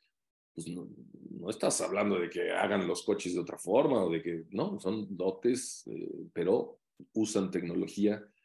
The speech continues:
que hacen mucho más ágil y al final se suman además con otro elemento que está ayudando mucho hoy en día, eh, se convierte en una fintech,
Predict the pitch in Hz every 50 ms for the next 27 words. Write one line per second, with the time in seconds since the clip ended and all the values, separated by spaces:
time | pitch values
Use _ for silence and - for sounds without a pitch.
0 | _ _ _ _ - 87 90 - 95 90 95 98 101 - 104 95 98 92 92 -
1 | 90 - - 110 101 95 85 85 - 90 87 92 95 95 98 - 98 87 - -
2 | 123 120 110 107 98 87 87 87 82 87 90 87 - - 87 87 90 92 92 98
3 | 95 90 87 87 90 87 - 82 - - - 85 85 90 - - _ _ _ _
4 | _ _ _ - 87 90 92 92 92 95 95 95 95 98 92 - 98 92 92 92
5 | 95 104 107 110 110 - - _ _ _ _ - - - 92 - - - 92 -
6 | - 92 98 104 107 - 107 98 101 104 101 95 - - 104 101 87 - - -
7 | -